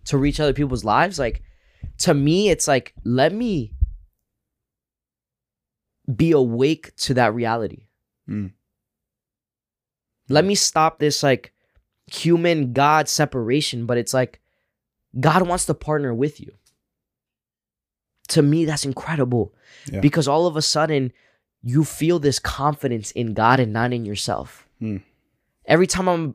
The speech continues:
Speaker 1: I'm about to do something, I say, "God, your will is not my own." Boom. Like, all of a sudden,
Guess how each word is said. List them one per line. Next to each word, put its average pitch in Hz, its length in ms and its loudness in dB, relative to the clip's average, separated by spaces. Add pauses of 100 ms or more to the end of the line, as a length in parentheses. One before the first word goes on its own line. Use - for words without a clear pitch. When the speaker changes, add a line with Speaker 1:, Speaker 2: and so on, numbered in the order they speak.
Speaker 1:
I'm 147 140 2
about 151 280 2
to 139 80 -6
do 123 180 0
something, 175 460 -4 (580)
I - 80 0
say, 131 180 2
"God, 135 360 -4
your 135 180 0
will 117 140 -2
is 104 100 -6
not 120 160 -2
my 117 140 -2
own." 143 240 0 (280)
Boom. 147 380 2
Like, 135 260 0
all 185 240 2
of 175 80 -2
a 170 60 -2
sudden, 151 440 -2